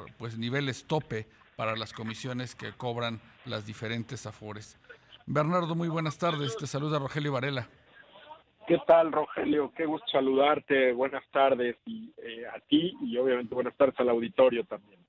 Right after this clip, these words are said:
Speaker 1: Sí, también está con nosotros Darío Celis. Y bueno, Bernardo, comentar, eh, de tu parte,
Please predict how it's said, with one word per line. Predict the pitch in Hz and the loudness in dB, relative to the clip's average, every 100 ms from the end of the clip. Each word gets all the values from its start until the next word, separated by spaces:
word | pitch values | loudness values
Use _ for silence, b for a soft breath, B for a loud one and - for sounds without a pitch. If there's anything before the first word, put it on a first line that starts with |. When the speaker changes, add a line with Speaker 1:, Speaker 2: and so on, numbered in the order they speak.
| - | -20
Speaker 1:
Sí, | - 165 | -12 -8
también | 139 147 | -6 -6
está | 147 156 | -6 -8
con | 143 139 | -8 -8
nosotros | 117 139 139 135 | -6 -8 -6 -6
Darío | 113 117 143 139 | -4 -2 0 -2
Celis. | - 165 170 - B B 151 | -2 -4 -4 -6 B B -4
Y | 160 | 0
bueno, | 196 190 | 2 2
Bernardo, | 175 185 180 180 | 0 0 -2 -4
comentar, | 170 160 160 185 180 170 139 | -2 -2 -2 0 0 -2 -4
eh, | 143 135 131 117 110 117 | -4 -4 -4 -6 -8 -10
de | 120 120 | -10 -8
tu | 139 | -8
parte, | - 156 151 156 147 | -2 -2 -2 -6 -8